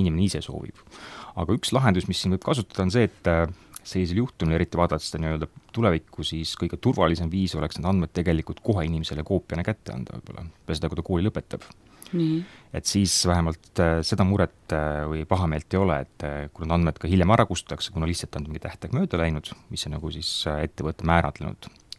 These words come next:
Speaker 1: et siis inimene ei saa pahaseks selle peale, et miks te ära kustutasite. Et see on see, see koht, kus peaks nagu vaatama niisugust praktilist poolt ja siis teiselt poolt seda, et mis on seaduse nõuded.
Speaker 2: Mhm. Ma küsin korra ka seda, et nüüd nende andmete kohta, et,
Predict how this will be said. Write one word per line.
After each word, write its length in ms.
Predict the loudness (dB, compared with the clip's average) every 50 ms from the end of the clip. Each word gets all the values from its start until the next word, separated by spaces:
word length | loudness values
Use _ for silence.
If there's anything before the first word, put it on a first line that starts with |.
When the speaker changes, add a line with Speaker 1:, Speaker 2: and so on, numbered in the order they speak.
| -14 -12
Speaker 1:
et 140 | -12 -12
siis 160 | -10 -8 0 2
inimene 220 | 4 4 4 2
ei 100 | -2 0
saa 80 | 0 -2
pahaseks 320 | -2 -2 -6 -8 -10 -8
selle 120 | -8 -8 -8 -8
peale, 180 | -8 -10 -10
et 120 | -10 -8 -8
miks 140 | -8 -8
te 100 | -4 -2
ära 160 | 0 0 0 -2
kustutasite. 640 | -8 -14 -18 -18 -18 -18 -18 -18 _ -14 -14 -14 -14 -18 -20 -20 -20 -20 -20 -20 -20 -20 -20 -20 -20 -20 -20 -10 -10
Et 80 | -6
see 140 | 2 4 4 6
on 60 | 6
see, 140 | 6 4 4 2 0
see 120 | -6 -4
koht, 220 | -2 -2 -2 -2
kus 160 | -4 -10 -12 -8
peaks 220 | -10 -8 -6 -4
nagu 100 | 0 4
vaatama 300 | 4 4 4 2 -8 -8
niisugust 220 | -8 -8 -10 0
praktilist 440 | 0 0 0 0 -2 -4 -4 -4 -4
poolt 280 | -6 -6 -6 -6 -8 -10
ja 40 | -12
siis 140 | -10 -10 -10
teiselt 240 | -8 -6 -6 -6 -8
poolt 140 | -8 -10 -6 -4
seda, 160 | -2 -2 -4 -6
et 120 | -6 -10 -8
mis 120 | -8 -6 -6 -6 -6 -6 -6 -6
on 140 | -6 -6 -6 -6 -2
seaduse 380 | 0 0 0 0 -4 -8 -10
nõuded. 320 | -10 -10 -12 -14 -18 -20 -20 -20 -20 -14 -2 2
Speaker 2:
Mhm. 220 | 4 4 4 2 0 -2 -8 -4 -4 -4 -2 0
Ma 60 | 6 8
küsin 220 | 10 12 12 10 10
korra 140 | 8 4 4
ka 60 | 4 2
seda, 240 | 2 2 2 2 2
et 80 | 4
nüüd 140 | 6 6 6
nende 160 | 6 6 4 4
andmete 400 | 6 6 4 4 2 -2 -6 -6
kohta, 340 | -6 -8 -10 -8 -10 -10 -10 -8 -12 -14 -4 2
et, 220 | 2 2 2 0